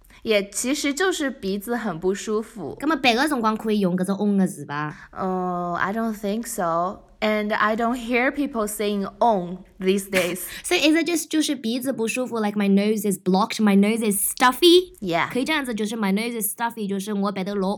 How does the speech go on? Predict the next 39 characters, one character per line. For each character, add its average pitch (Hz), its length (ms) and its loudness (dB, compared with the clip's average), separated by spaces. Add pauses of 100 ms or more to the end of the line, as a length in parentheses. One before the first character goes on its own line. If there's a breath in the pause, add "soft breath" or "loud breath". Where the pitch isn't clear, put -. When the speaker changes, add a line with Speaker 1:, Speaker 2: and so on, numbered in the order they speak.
Speaker 2:
on 285 260 0
哦， 196 100 -4 (140)
Speaker 1:
<laughs> 190 220 4
Speaker 2:
我 190 80 4
的 220 100 -4
鼻 220 240 -10
子 233 100 -12
很 208 160 -8
on。 202 40 -2
Speaker 1:
Yeah. 196 420 4 (320 loud breath)
那 262 120 4
学 233 180 6
会 233 100 4
了 233 140 4
啦， 254 260 6
今 277 240 -6
早 247 300 4
我 220 240 -2
和 226 160 -2
Jenny 233 360 -4
教 226 200 -2
你 214 80 -4
的 180 100 -4
第 233 260 -4
一 247 60 -4
个 233 140 -2
上 254 240 0
海 165 180 -4
话 185 160 -2
的 175 100 -6
形 156 220 -10
容 151 180 -10
词 - 280 -18 (120)
叫 202 140 -4
鼻 143 160 -6
子 180 160 -6
老 180 140 -2 (160)
on 294 260 0
啊。 - 140 -14